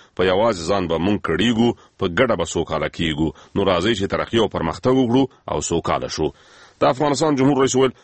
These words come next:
پاکستان او افغانستان په خپلو کې د دوه اړخیزې سوداګرۍ لپاره تر دوه زره اوولسم کاله پورې د پنځه میلیاردو ډالرو ابتدایي هدف ټاکلی دی. له بلې خوا د پاکستان او افغانستان ترمنځ د اړیکو ښه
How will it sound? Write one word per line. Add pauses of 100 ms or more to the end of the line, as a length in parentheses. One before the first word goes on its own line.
(100)
پاکستان
او
افغانستان
په
خپلو
کې
د
دوه
اړخیزې
سوداګرۍ
لپاره (280)
تر
دوه
زره
اوولسم
کاله
پورې (380)
د
پنځه
میلیاردو
ډالرو (200)
ابتدایي
هدف
ټاکلی
دی. (540)
له
بلې
خوا
د
پاکستان
او
افغانستان
ترمنځ
د
اړیکو
ښه